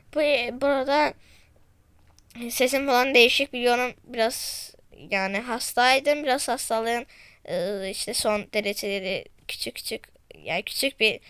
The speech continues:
belirtisi kalıyor ya işte ondan. O yüzden biraz da sesim de değişik.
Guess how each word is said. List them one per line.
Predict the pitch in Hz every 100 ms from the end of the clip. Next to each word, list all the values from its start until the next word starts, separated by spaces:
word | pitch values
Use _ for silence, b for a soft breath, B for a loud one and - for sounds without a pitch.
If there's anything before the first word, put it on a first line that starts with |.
| b b -
belirtisi | 214 220 233 - 285
kalıyor | 285 233 262
ya | 226 208
işte | 226 -
ondan. | 170 202 233 233 247 320 B B B
O | 240
yüzden | 269
biraz | 269 247 294
da |
sesim | 285 269 254 254 240
de | 285
değişik. | 214 220 196 -